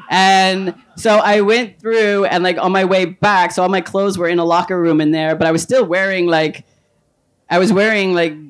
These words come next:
trunks, you know, <laughs> like, I was wearing men's swimming suit, and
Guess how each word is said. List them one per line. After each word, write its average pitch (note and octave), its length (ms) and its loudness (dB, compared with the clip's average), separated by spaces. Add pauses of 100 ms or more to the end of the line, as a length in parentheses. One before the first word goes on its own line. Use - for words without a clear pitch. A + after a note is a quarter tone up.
(140)
trunks, C#3+ 500 -8
you D#3+ 100 -4
know, A#3+ 180 0
<laughs> - 0 -
like, - 180 0
I A3+ 100 0
was G3 120 0
wearing G3 300 -2
men's F3+ 240 -4
swimming F3+ 280 -4
suit, E3 340 -4 (340)
and F3 480 0